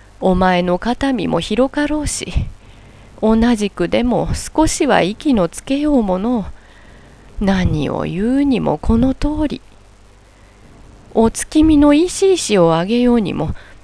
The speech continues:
お重からしてお恥ずかしいではなかろうか。本にお前の心遣いが思われると、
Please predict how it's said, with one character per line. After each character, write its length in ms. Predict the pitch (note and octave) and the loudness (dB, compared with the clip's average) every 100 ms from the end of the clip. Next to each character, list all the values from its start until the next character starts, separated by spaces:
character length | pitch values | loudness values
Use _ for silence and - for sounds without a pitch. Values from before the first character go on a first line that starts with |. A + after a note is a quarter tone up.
| - | 0
お 180 | B3+ C4 | 4 4
重 280 | D#4 F#4 G4+ | 4 0 2
か 160 | E4 | 2
ら 120 | G3 | 2
し 100 | F#3+ | 0
て 120 | - F3 | 2 2
お 80 | |
恥 200 | F#3 C4 | 2 0
ず 60 | D4 | -2
か 160 | - D#4 | -4 -4
し 200 | E4+ D#4+ | -2 -2
い 20 | |
で 120 | - | 0
は 140 | D#3 | 0
な 140 | D3+ D#3+ | 0 -4
か 160 | A3 | -4
ろ 100 | A#3+ | -4
う 60 | C4 - | -4 -10
か。 120 | - - - - - - - - - - - - - - - - | -16 -16 -20 -20 -20 -20 -20 -20 -20 -20 -20 -20 -20 -20 -20 -6
本 460 | - G#3 G#3 F#3 - | 0 2 2 0 -6
に 180 | - E3+ | -6 -2
お 100 | F#3+ | 0
前 280 | G3 A#3+ A#3+ | 2 2 2
の 160 | A#3+ A#3 | 2 4
心 440 | B3+ - D#4+ E4 | 2 2 0 0
遣 380 | E4+ - C4+ G#3+ | -2 -2 0 0
い 20 | |
が 160 | F3 F#3 | 2 2
思 280 | A3+ C#4+ D4 | 2 0 -2
わ 120 | D4 | -4
れ 140 | D4 | -4
る 120 | B3+ | -4
と、 300 | B3 E3+ D#3+ | -4 -4 -4